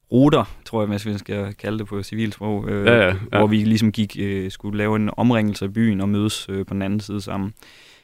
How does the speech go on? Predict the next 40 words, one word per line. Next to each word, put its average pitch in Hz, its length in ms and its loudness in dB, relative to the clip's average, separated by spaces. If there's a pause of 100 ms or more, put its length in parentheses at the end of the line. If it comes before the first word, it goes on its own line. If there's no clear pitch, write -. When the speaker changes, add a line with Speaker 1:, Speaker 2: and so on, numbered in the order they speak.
(160)
Speaker 1:
Og, 98 280 -4
øh, 104 260 -4
vi, 113 300 4
øh, 101 420 2
i 107 100 -4
hvor, 104 220 0
den, 110 260 2
øh, 98 200 0
akse, 113 320 -2
jeg 110 160 2
gik 113 180 -2
i, 107 260 -4 (140)
der, 107 520 -2 (1500)
øh, 101 60 -14 (640)
der 113 80 -2
var 104 280 0
føreren 123 320 2
for 120 80 -2
den 113 140 0
akse, 113 240 -2
han 113 120 0
havde 110 120 2
kigget 104 280 -4
forkert 113 300 -2
på - 80 -18
kort, - 580 -4 (120)
og, 98 420 -2
øh, 95 80 -6
kigget 98 260 -12
forkert 101 240 -6
på - 80 -12
sit 98 200 -10 (120)
G 98 60 -8
P 101 200 -4
S, - 100 -10
og 92 160 -6
gik, - 360 -10
øh, 95 280 -4
desværre 101 420 -6
forkert, - 680 -2